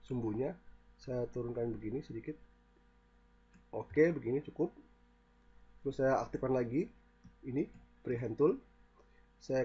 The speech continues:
klik di sini. Misalkan pintunya ini saya letakkan di sini gitu ya.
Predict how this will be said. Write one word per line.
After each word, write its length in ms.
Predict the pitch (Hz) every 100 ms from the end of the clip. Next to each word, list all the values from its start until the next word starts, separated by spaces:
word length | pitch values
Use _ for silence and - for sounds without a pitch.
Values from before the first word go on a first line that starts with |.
| 127
klik 160 | 135
di 80 | 135
sini. 280 | 135 127 170 269 - - - -
Misalkan 520 | 117 113 107 143 151
pintunya 520 | 143 123 117 120 127
ini 440 | 120 117 143 165 185 - - - - - -
saya 240 | 120 113
letakkan 320 | - 113 113
di 160 | 110 104
sini 480 | - 92 104 123 117
gitu 320 | 87 101
ya. 40 | 98